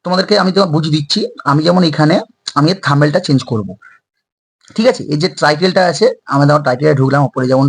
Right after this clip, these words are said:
পেন্সিল আইকনটা টাচ করে এদের আমি ভেতরে ঢুকবো ভিডিওটার। আমি যেমন ডেসক্রিপশনে যাব, ডেসক্রিপশনে যাওয়ার পর দেখো আমার কিন্তু সবই কিন্তু মোটামুটি, কিন্তু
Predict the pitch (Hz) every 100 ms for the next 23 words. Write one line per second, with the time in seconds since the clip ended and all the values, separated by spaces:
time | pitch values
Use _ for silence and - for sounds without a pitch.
0 | - 143 139 143 139 147 147 147 131 -
1 | 143 147 147 127 131 131 139 120 139 165
2 | 175 170 - - - - - 143 160 156
3 | 160 190 135 139 156 156 151 170 160 139
4 | 147 - _ - - 127 151 - 202 185
5 | 185 196 170 - - - 147 175 165 156
6 | 165 147 170 196 - 277 - _ _ _
7 | _ _ _ _ - 180 202 214 196 -
8 | _ _ 147 151 165 175 180 180 175